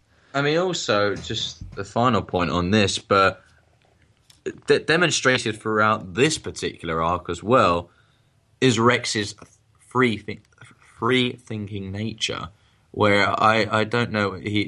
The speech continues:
if he would necessarily adhere to orders of marching on the Jedi Temple if he was still under the surface of Anakin Skywalker at that time.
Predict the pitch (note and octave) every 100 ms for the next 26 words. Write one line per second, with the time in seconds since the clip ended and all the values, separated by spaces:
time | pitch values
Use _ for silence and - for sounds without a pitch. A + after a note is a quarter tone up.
0 | - - G2 F#2 F#2+ G2 F#2 G#2 - F#2+
1 | F#2 F#2+ - G2 F#2 F#2+ F3 A#2+ D#2+ -
2 | - - E2+ - F2 E2+ E2 E2 - D#2+
3 | D#2 E2+ F2 F2 - E2 E2 D#2+ F2 D#2+
4 | D#2+ - F2 E2 F2+ - A2 G#2+ G#2+ F#2
5 | E2+ D#2 - G2 F2 F2 D#2+ D#2+ - F2+
6 | E2+ E2+ E2 D#2+ E2 D#2+ - D#2 - B2
7 | B2 D#2 C#2+ - C#2 C#2+ - - D2 C#2+
8 | D#2